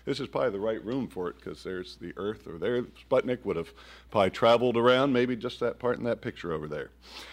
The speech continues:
Uh, in any event, that caused sort of national hysteria that we were falling behind the Soviet Union, and people said, "Well, we need to have this fixed.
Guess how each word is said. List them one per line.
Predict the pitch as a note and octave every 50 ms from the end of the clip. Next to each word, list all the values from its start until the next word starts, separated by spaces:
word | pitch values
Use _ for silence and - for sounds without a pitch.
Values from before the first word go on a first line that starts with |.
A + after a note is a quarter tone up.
| - - -
Uh, | C#3+ D3+ D3+ -
in | D#3+ F3+
any | A#3+ C#4 C#4+
event, | G#3 C#3 C3+ B2+ C#3+ - B2+
that | D3+ G3 - -
caused | - F#3+ F3 E3+ E3 E3+ -
sort | - A3+ B3 D4
of | D4 -
national | G3 G3 F#3+ F#3 - - F3 D3+
hysteria | D3 D#3 - - - D#3+ C#3+ B2 G2+ F#2 E2
that | F2 G2+ G#2 G2+
we | A#2+ A#2+
were | A2 A2
falling | A2 - D3+ C#3+ D3 D#3 D#3
behind | C#3+ B2+ C3 B2+ A#2 G#2+ G2+
the | F#2
Soviet | - - G2 F#2+ E2 E2 D#2 - -
Union, | F2 G2 A2+ C3+ D#3 F#3+ A3 A3 G#3 - - - - - - -
and | - C#3+ C3+
people | D#3 D#3+ C#3 C#3+
said, | - - D#3+ C#3 C#3 C3+
"Well, | C3+ D3+ D3+ D#3 D3+ - - - - - - - _ _ _ _ -
we | - E3
need | F3 F#3+ F#3
to | E3+
have | D#3 D3+ C#3
this | C3 C3+ -
fixed. | - - C3 A#2+ - - -